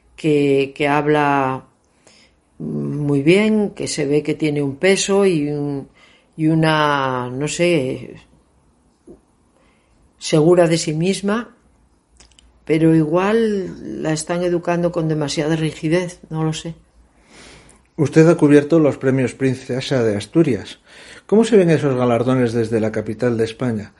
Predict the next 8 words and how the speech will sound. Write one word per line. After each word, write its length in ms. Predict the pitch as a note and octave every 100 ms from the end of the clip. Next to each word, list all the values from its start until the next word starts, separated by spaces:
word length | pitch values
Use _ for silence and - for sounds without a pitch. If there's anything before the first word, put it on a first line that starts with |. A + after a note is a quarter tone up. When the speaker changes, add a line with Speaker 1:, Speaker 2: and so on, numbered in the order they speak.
| - - -
Speaker 2:
¿Somos 320 | - E3+ F3+
conscientes 640 | - D#3+ - E3 D#3+ D3 B2+
los 180 | B2
asturianos 600 | C3 - C3 B2+ C3 B2
de 100 | A2+
su 180 | A2+ C3
verdadera 480 | A2 G#2+ A2+ B2 A#2+
relevancia? 680 | A#2 A2+ A#2 C#3 C3+ B2 G2